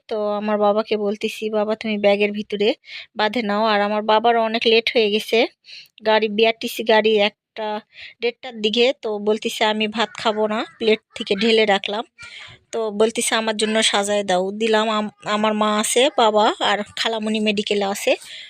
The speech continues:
তো ওরা তিনজনা মিলেই খাবার খেবে, সেগুলাই সাজায় দিলাম। আব্বা নিয়ে চলে গেল। আর এপাশে আপনাদের ভাইয়া,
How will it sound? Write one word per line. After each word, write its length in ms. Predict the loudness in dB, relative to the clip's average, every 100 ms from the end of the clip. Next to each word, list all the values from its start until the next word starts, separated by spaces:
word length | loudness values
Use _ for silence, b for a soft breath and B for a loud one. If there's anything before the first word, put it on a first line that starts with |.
| B B
তো 80 | -4
ওরা 160 | -2 -2
তিনজনা 440 | -4 -2 -2 0
মিলেই 500 | 0 0 4 4 2 -4 _ -8
খাবার 240 | -2 -2 -2
খেবে, 300 | -2 0 2
সেগুলাই 480 | 2 0 4 4 2 -2 B B
সাজায় 380 | -2 0 2 0
দিলাম। 260 | 0 -2
আব্বা 300 | -4 -4 -2
নিয়ে 260 | -2 -2 -6 -10 B B B _
চলে 280 | -10 -8 -4
গেল। 200 | -2 -2
আর 300 | -2 -2 -2
এপাশে 460 | -4 -6 -8 -4
আপনাদের 440 | -4 -6 -8 -4 -4
ভাইয়া, 380 | -4 -4 -4